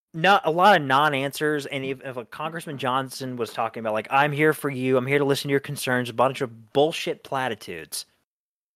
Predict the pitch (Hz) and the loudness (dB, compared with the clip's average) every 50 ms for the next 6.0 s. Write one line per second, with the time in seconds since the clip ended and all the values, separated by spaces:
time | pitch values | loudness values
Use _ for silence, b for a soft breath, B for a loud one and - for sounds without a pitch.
0 | _ - - 156 160 170 170 170 180 180 185 170 143 - 165 165 160 151 131 123 | _ -4 2 2 2 4 2 0 -2 -2 -2 -4 -4 -4 -2 -2 -2 -2 -2 0
1 | 131 143 139 127 143 135 139 139 - - 156 - - - 170 165 160 160 147 147 | 0 0 0 0 -2 -4 -6 -8 -6 -10 -14 -14 -4 -4 -2 -2 -2 -2 -2 0
2 | 139 135 131 135 131 - 127 113 127 120 110 - - 127 123 123 127 123 120 113 | 0 4 4 2 2 2 -2 -2 -2 -6 -8 -6 0 4 4 6 6 4 2 0
3 | 107 107 - 110 120 127 135 135 - - 107 104 98 98 101 101 107 113 113 113 | -2 -8 -6 -6 -4 -4 -4 -6 -8 -8 -8 -8 -8 -6 -6 -4 -4 -4 -4 -4
4 | 120 117 113 107 107 110 - 135 131 123 98 90 98 92 - _ 110 113 120 120 | -6 -6 -4 -4 -6 -4 -2 -2 0 0 0 -2 -4 -8 -10 _ -18 -16 -14 0
5 | 117 127 131 139 127 127 117 117 123 117 117 110 110 147 160 120 87 80 80 | 2 4 4 4 2 0 -2 -2 -2 -2 -2 -2 -2 0 0 0 0 -2 -6